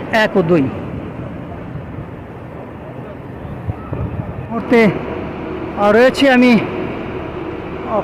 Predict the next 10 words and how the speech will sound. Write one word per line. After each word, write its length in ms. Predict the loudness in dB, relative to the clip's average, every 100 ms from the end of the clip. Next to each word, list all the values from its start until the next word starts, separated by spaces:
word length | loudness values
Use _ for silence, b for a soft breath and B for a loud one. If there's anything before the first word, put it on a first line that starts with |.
| -2 2
ক্লক 240 | 6 6 4 4
টাওয়ারের 320 | 6 8 6
সামনে 340 | 6 8 8
যেই 260 | 10 10 8 6 2 2 2 0 2
একটি 180 | 2 6
হোটেল 340 | 8 10 10 10
রয়েছে, 380 | 10 8 8 6 4 -2 -4 -6 -6 -2
হোটেল 380 | 2 6 6 6 6
আল 480 | 6 8 8 8 6 2
সাফওয়া 380 | 2 6 6